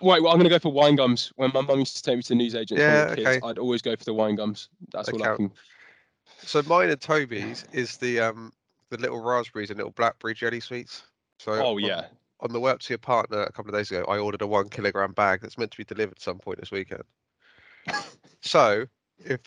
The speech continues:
Speaker 2: if people email us and get it right, the first person to get it right, I'll go back to you and ask you what your favourite sweet is, and I'll order you a kilogram bag of that sweet, 'cause they exist, and then you can share it with your kids or whatever, or just do what I'm gonna do and sit there on my sofa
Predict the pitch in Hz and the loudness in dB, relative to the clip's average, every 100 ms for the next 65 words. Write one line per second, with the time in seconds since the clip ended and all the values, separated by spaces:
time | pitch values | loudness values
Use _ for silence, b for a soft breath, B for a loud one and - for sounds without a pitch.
0 | - 127 160 156 143 139 123 107 104 113 | -14 -10 -8 -4 -2 -2 0 0 0 -4
1 | 120 117 110 107 98 101 - _ - 123 | -4 -4 -4 -2 -2 -4 -8 _ -4 -2
2 | 117 113 113 107 - 101 92 - _ _ | -2 -6 -6 -6 -4 -2 -2 -4 _ _
3 | _ _ _ _ _ 107 104 110 101 113 | _ _ _ _ _ -6 -4 -4 0 2
4 | - - 101 95 98 98 - 101 98 - | 0 -6 -8 -6 -4 -4 -6 -12 -12 -8
5 | 113 107 98 - 110 98 98 95 - 101 | -4 -4 -6 -12 -10 -8 -8 -10 -10 -6
6 | 98 101 101 101 101 - 104 98 98 95 | -4 -4 -8 -6 -8 -4 -2 0 0 0
7 | 98 92 90 - 104 104 - - 98 90 | 0 0 -2 -10 -6 -2 -2 -4 -8 -8
8 | - 117 123 117 110 95 - - - 104 | -8 0 2 2 0 -2 -6 -16 -12 -4
9 | 104 98 101 _ _ _ _ _ _ _ | -2 -2 -8 _ _ _ _ _ _ _
10 | _ 110 - - - 110 101 - 95 - | _ -16 -14 -16 -4 0 2 0 -8 -4
11 | 101 - 90 87 90 87 98 110 - - | -6 -4 -2 -2 -2 -4 -4 -4 -8 -12
12 | - 135 117 117 120 107 98 95 95 - | -2 2 4 2 2 -4 -6 -6 -8 -10
13 | - 107 - - 104 - 87 - b b | -10 -10 -8 -4 -4 -2 -4 -6 b b
14 | b - 98 98 95 98 92 - 90 | b -12 -8 -8 -6 -6 -6 -8 -10